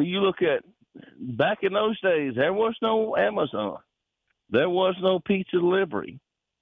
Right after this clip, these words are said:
People had to do things for themselves, and we've gotten away from that.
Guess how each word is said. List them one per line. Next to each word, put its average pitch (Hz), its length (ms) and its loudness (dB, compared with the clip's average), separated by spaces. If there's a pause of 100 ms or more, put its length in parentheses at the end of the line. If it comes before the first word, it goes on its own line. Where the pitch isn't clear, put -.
(140)
People 165 320 0
had 156 80 2
to 135 100 -2
do 147 280 0
things 147 260 0
for 135 100 -2
themselves, 120 720 0
and 107 200 -6 (380)
we've 156 200 2
gotten 170 320 0
away 160 380 0
from 151 200 0
that. 110 240 2